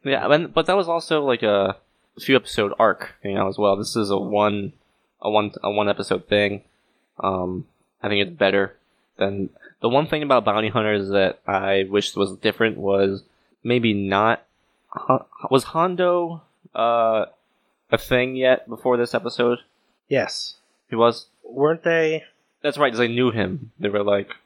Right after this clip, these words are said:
Speaker 1: right?
Speaker 2: Wasn't Hondo the one that came in and kidnapped them when Nduku escaped?
Speaker 1: Yeah, he was.
Speaker 2: Yeah.
Speaker 1: That's one thing I wish was different. I wish it wasn't Hondo, even though I do like Hondo. I just, like, why does Hondo always gotta be the,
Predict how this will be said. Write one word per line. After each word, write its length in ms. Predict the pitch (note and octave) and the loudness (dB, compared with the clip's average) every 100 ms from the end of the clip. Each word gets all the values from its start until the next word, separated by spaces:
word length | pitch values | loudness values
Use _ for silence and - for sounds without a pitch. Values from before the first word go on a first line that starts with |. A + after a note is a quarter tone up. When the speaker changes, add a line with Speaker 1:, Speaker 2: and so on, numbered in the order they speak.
| _ _ | _ _
Speaker 1:
right? 220 | A2+ C#3+ | 0 0
Speaker 2:
Wasn't 340 | D3 E3+ F#3 D3+ | 2 2 2 -2
Hondo 400 | D#3 D#3 D#3 D3 | 0 2 2 2
the 120 | C#3 | 2
one 220 | C#3 C#3 | 0 0
that 160 | C3 - | -2 -2
came 280 | C#3+ C3+ C3+ | -2 -2 0
in 140 | C3 | -2
and 120 | A#2 | -4
kidnapped 520 | - C#3+ C3+ C3 C3 - | -4 -4 0 0 0 -2
them 240 | C#3+ C#3 - - - | -4 -4 -14 -20 -12
when 200 | - A#2+ | -4 -2
Nduku 540 | A#2 A#2 A2 B2+ - B2+ | -2 -4 -4 -2 0 0
escaped? 360 | A#2 - B2+ B2+ | 0 -6 -8 0
Speaker 1:
Yeah, 220 | C3 G#2+ | 2 0
he 140 | A2+ | 0
was. 300 | G2+ F#2+ - - | 0 0 -2 -8
Speaker 2:
Yeah. 220 | B2 G2+ - _ _ | -2 -2 -2 _ _
Speaker 1:
That's 280 | - D#3+ - | 2 2 2
one 160 | D3+ C#3 | 0 0
thing 200 | C3 A#2 | 0 2
I 120 | A2 | 2
wish 160 | A2 A2 | 0 -2
was 100 | F#2+ | -4
different. 240 | G#2 G#2 | -2 -2
I 40 | |
wish 120 | C3 F3+ | 0 -2
it 80 | |
wasn't 360 | G#2+ G2+ G#2+ G2+ | 0 0 0 -2
Hondo, 600 | - F#2 G2+ G#2 G#2+ A#2 | -6 -8 -2 0 0 0
even 160 | B2 B2 | -2 2
though 120 | C3 | 2
I 80 | A2+ | 2
do 180 | A2 C#3+ A2 G#2 | 0 -4 -4 0
like 220 | A#2+ G#3+ | 0 0
Hondo. 640 | - A3 G#3 G#3 G3+ G3 E3+ | -2 -4 -2 0 0 0 0
I 100 | C3 | -2
just, 240 | C#3 - | -4 -2
like, 240 | C3+ B2+ | 0 0
why 240 | A2+ B2 G3 | 0 0 2
does 140 | F#3 | -2
Hondo 420 | - C#3+ D3+ C#3+ | -2 0 2 2
always 300 | B2 B2 A#2+ | 2 2 2
gotta 220 | A#2+ A2 G#2 | 0 0 0
be 260 | G#2+ G#2 | 0 0
the, 220 | G#2 G2 | 2 0